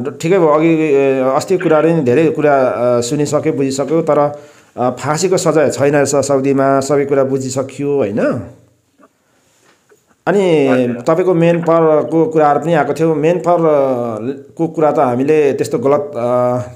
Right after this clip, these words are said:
Speaker 1: त-, कुरा त हामीले मेन पावरलाई भनेकै छैनौँ।
Speaker 2: तर म चाहिँ, तर म चाहिँ आउँ, अ, म चाहिँ दुःख सुख गरेर भए पनि पैसा बुढीलाई खोजेर चाहिँ अब आउन भनेको सर, किनकि मैले जुन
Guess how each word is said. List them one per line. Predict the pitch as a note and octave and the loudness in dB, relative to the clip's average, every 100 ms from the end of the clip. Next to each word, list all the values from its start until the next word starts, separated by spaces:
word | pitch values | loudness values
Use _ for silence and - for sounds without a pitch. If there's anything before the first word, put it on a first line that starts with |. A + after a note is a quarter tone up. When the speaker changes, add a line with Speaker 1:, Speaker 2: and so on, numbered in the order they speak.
| - | -12
Speaker 1:
त-, | A#2+ A#2+ | -10 -2
कुरा | D#3 | 0
त | D3+ | 2
हामीले | C#3+ C3 C#3+ | 0 2 0
मेन | C3+ C#3 C#3 | 0 -2 0
पावरलाई | C#3 C3+ | 0 2
भनेकै | A2+ A2 B2 D#3 | 0 -2 0 0
छैनौँ। | D3+ C#3 C#3 C#3 | 0 -2 -2 -2
Speaker 2:
तर | G3+ G3+ | -4 -4
म | |
चाहिँ, | G#3 G#3 A3 G#3 _ _ _ _ _ - | -4 -4 -6 -18 _ _ _ _ _ -6
तर | F#3 F#3+ | -4 -4
म | F#3+ G3 | -6 -6
चाहिँ | G3+ G3+ | -4 -2
आउँ, | E3 F3 F3+ - | 0 0 -2 -6
अ, | C3+ D3+ D3 C#3+ | 0 2 2 0
म | D3+ F3 | -2 -6
चाहिँ | F3+ F3 F3 E3 D#3 C#3 B2+ | -4 -6 -6 -10 -12 -16 -18
दुःख | B2+ E3+ | -14 -12
सुख | E3+ E3 E3 | -12 -10 -8
गरेर | D#3 D#3 D#3 | -4 -4 -4
भए | C3+ A2+ | -6 -10
पनि | C3+ D#3 | -12 -16
पैसा | D#3 D3 C#3+ D3+ C#3+ | -14 -14 -8 -8 -8
बुढीलाई | C3+ C#3 C#3 | -12 -8 -8
खोजेर | C3 C3+ C#3 C#3+ C#3+ | -6 -8 -8 -6 -8
चाहिँ | D3 D3 | -10 -10
अब | C#3+ C#3 C#3 C#3 C3+ A#2 _ _ _ _ _ | -6 -6 -6 -8 -10 -12 _ _ _ _ _
आउन | - D#3+ D#3+ | -8 -6 -6
भनेको | C3+ A#2 A#2+ | -8 -12 -10
सर, | C3+ C#3 | -10 -10
किनकि | D3+ D3+ D3+ | -12 -14 -14
मैले | D#3 D#3 D#3 D#3 D3+ | -10 -8 -6 -6 -8
जुन | C#3+ D3 E3 E3 D#3 | -10 -14 -12 -10 -12